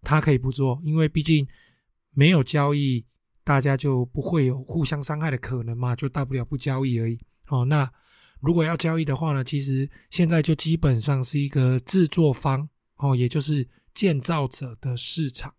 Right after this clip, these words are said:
哦，就是我们施工方的市场。可是呢，其实我们施工方自己目前也遇到了蛮大蛮大的困难哦，就是包含了材料的涨价跟缺工的问题。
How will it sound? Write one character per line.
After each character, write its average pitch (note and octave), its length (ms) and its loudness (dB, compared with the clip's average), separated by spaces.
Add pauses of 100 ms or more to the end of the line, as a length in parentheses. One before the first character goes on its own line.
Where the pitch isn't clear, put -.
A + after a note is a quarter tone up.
(340)
哦， C3 180 -2
就 C#3 120 -4
是 D3 100 -2
我 C3 160 0
们 A#2 160 -2 (320)
施 - 180 -4
工 D3+ 200 -2
方 C#3+ 160 -4
的 C3+ 100 -4
市 B2 220 -6
场。 - 200 -14 (460)
可 B2+ 240 2
是 E3+ 280 0
呢， C3+ 140 2
其 D3 120 -4
实 D#3 120 -2
我 D3 80 2
们 A#2+ 140 0
施 C#3 200 -2
工 C3+ 160 0
方 C#3 180 0
自 D#3+ 160 -2
己 A#2+ 420 -10
目 D3+ 160 2
前 B2+ 180 -4
也 B2 120 -2
遇 C#3 160 -2
到 C3 180 -2
了 A#2+ 80 -2
蛮 A#2+ 240 -4
大 C3+ 160 -4
蛮 A#2+ 160 -4
大 C3 160 -2
的 A#2 60 -2
困 B2 280 -4
难 A2+ 180 -16
哦， E3 140 -20 (500)
就 D3+ 120 -4
是 C#3 80 -2
包 D3 180 -4
含 D3 120 0
了 B2 60 -2
材 B2+ 180 -2
料 C#3+ 120 -2
的 C3+ 80 -6
涨 A#2 200 -10
价 C3 180 -4
跟 B2+ 200 -4
缺 C#3 240 -4
工 C3+ 180 -4
的 A#2+ 80 -4
问 B2 220 -2
题。 - 260 -16